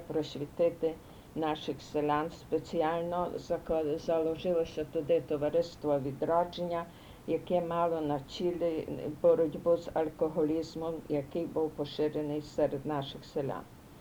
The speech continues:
Стояв, і так твориться держава в державі. Е, стояв неписаний закон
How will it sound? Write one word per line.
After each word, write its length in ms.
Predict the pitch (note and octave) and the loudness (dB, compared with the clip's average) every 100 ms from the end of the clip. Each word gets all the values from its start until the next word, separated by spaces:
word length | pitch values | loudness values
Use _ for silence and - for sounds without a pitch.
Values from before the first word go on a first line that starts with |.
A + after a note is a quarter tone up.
| - - - - - - | -20 -20 -20 -20 -18 -14
Стояв, 840 | - - G3 F#3+ G3+ G3+ G#3 G#3+ A3+ - G#3+ G3+ - - | -14 0 6 8 10 10 10 6 2 -6 -10 -10 -8 -2
і 120 | F#3 | 0
так 280 | F3+ G#3 G#3+ - - - - | 4 4 4 -4 -16 -16 -8
твориться 680 | F#3 F#3+ G3 F#3+ - F#3 F3 G#3+ - - - - | 4 4 4 0 0 2 2 0 -14 -20 -20 -14
держава 680 | - D#3+ D3+ - F3+ F3 E3+ | 0 2 2 4 6 6 4
в 60 | E3+ - | 0 2
державі. 540 | D#3 D#3+ E3 A2+ - - - - - - - - | 2 4 2 2 -2 -14 -18 -20 -20 -20 -10 -2
Е, 300 | D3+ D#3 D3+ - - | 0 2 0 -4 -18
стояв 580 | - - - F#3 G3 G#3+ | -18 -4 4 6 6 6
неписаний 680 | G3 F3+ G3+ G3 - E3+ E3+ | 4 4 2 0 -2 -2 -2
закон 480 | E3 E3 D#3 F3+ E3 | 0 0 2 2 2